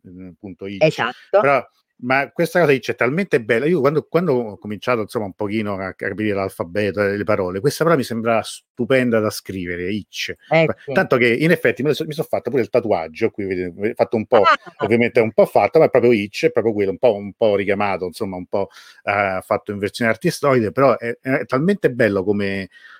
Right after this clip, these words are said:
Speaker 2: È
Speaker 1: come,
Speaker 2: bellissimo.
Speaker 1: come grafia,
Speaker 2: È
Speaker 1: proprio come, e, e richiama poi tante cose su Hitch, potremmo dire. Ma
Speaker 2: È
Speaker 1: non, non,
Speaker 2: bellissimo.
Speaker 1: non,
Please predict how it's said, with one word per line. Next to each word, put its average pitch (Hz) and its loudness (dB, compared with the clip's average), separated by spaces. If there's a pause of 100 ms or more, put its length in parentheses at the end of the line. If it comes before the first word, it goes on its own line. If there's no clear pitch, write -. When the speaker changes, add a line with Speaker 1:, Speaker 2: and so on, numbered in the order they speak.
Speaker 2:
È 180 4
Speaker 1:
come, - 6
Speaker 2:
bellissimo. 104 2
Speaker 1:
come 123 0
grafia, 117 0
Speaker 2:
È - -6
Speaker 1:
proprio 117 2
come, 107 -2
e, 135 4
e 143 8
richiama 120 4
poi 110 2
tante 101 0
cose 90 -2
su 92 -6
Hitch, - -8
potremmo 87 -10
dire. 82 -18 (440)
Ma 95 -4
Speaker 2:
È - 4
Speaker 1:
non, 156 2
non, 120 -8
Speaker 2:
bellissimo. 107 -12
Speaker 1:
non, 107 -8